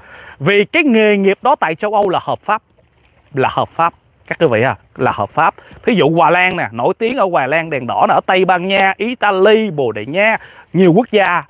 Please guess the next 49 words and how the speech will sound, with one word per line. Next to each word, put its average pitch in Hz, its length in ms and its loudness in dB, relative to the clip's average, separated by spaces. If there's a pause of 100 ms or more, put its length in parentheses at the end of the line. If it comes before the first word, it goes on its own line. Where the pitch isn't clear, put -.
(320)
ở 147 120 -4
Bỉ, 156 460 2 (120)
Thụy 143 180 -6
Sĩ, 156 440 -2 (320)
ờ, 127 640 2 (200)
Đan 196 260 0
Mạch. 170 180 0 (640)
Đan 214 160 2
Mạch 185 200 0
thì 170 100 -4
không 185 180 -4
có 220 100 0
phố 233 180 2
đèn 151 180 -2
đỏ, 110 240 -2 (100)
nhưng 202 180 2
cái 254 140 -2
nghề 165 220 0
nghiệp 127 200 -4
vẫn 147 160 -2
là 175 80 2
hợp - 120 -2
pháp. 165 180 0 (880)
Vẫn 175 160 2
là 165 80 4
hợp 131 180 -2
pháp. - 200 2 (600)
Thì 190 80 -4
cái 339 160 0
thông 302 220 2
tin 277 240 0
này 180 240 0
nó 233 440 -2
sai 214 400 -6
sự 143 180 -12
thật. 127 200 -6 (440)
Thì 135 120 -2
chính 330 280 -2
phủ 180 300 0
Việt - 180 -2
Nam, 185 300 0
nhà 147 140 -2
cầm 131 220 -4
quyền 120 200 -4
Đảng 117 120 -2
Cộng 113 160 -8
sản 165 320 -4
mới 165 160 0
bắt 277 180 -2